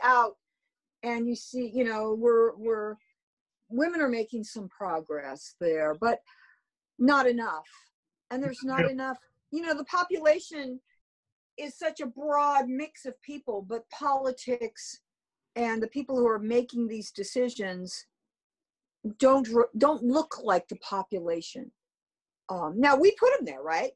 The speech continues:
Speaker 1: We elect these folks.
Speaker 2: And,
Speaker 1: Uh, somebody
Speaker 2: yeah.
Speaker 1: once told me, somebody once told me, "Denise, we have the government we deserve because we put 'em there."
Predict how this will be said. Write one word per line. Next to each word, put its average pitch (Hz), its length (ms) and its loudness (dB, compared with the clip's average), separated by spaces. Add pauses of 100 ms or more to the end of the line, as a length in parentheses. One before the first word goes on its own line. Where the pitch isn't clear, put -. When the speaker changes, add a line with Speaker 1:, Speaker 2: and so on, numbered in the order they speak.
Speaker 1:
We 208 200 -6
elect 262 340 -4
these 190 200 -14 (100)
folks. - 380 -18 (1120)
Speaker 2:
And, 175 160 2
Speaker 1:
Uh, 208 220 -4
somebody 226 380 4
Speaker 2:
yeah. 330 40 -4
Speaker 1:
once 339 220 -2
told 320 300 0
me, 302 280 -2 (240)
somebody 403 380 -2
once 359 360 -4
told 311 340 0
me, 285 480 -8
"Denise, 269 500 -10
we 269 140 -4
have 285 200 2
the 277 60 -4
government 254 480 0
we 226 140 -6
deserve 233 500 0
because 208 320 -10
we 220 80 -8
put 202 240 -10
'em 156 140 -8
there." - 240 -12